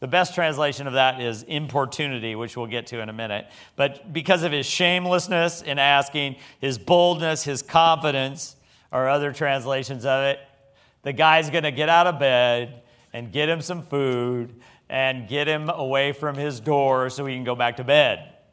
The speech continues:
all right? Now, if, as humans, we're willing to do all that, how much more is God, who doesn't go to bed?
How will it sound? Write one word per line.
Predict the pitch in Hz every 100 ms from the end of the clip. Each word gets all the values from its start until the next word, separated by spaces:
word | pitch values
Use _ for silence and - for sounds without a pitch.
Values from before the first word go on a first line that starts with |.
| _ -
all | 123
right? | 131 135 151 170 - _ _ _ - -
Now, | 175 180 185
if, | 185 151 - -
as | 160 165
humans, | - 254 269 160 107 98 113
we're | 151 175
willing | 175 170 160 135
to | 139
do | 147 143
all | 131 120
that, | 113 107 113 - - _
how | 226
much | 208 170
more | 135 135 120
is | 113
God, | 110 107 110 123
who | 117 131 104 - _ _ _ _
doesn't | 127 127 110 - _ _ _ _ _ _ _
go | 117
to | 90
bed? | 85 85 104